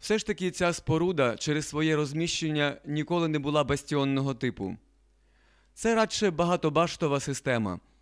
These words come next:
До неї, крім вежі мурованої, входили Богоявленська церква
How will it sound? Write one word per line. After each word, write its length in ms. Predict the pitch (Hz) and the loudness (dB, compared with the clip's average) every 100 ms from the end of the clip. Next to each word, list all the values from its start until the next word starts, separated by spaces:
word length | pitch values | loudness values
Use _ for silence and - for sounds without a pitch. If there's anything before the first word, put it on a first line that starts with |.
| _ _ - | _ _ -8
До 200 | 127 147 | 0 2
неї, 280 | 165 160 151 | 2 2 0
крім 340 | 147 151 156 | -2 -2 0
вежі 440 | 151 147 127 139 127 | 0 0 0 0 0
мурованої, 760 | 139 143 175 160 165 160 156 151 - _ _ | 2 4 4 2 2 2 0 -2 -12 _ _
входили 680 | - 185 185 185 175 156 - | -2 0 2 4 2 0 -2
Богоявленська 840 | 135 156 165 170 147 147 139 - | 0 2 4 4 4 2 0 -4
церква 580 | 131 131 127 - 147 160 | -2 -2 -2 -2 -2 -2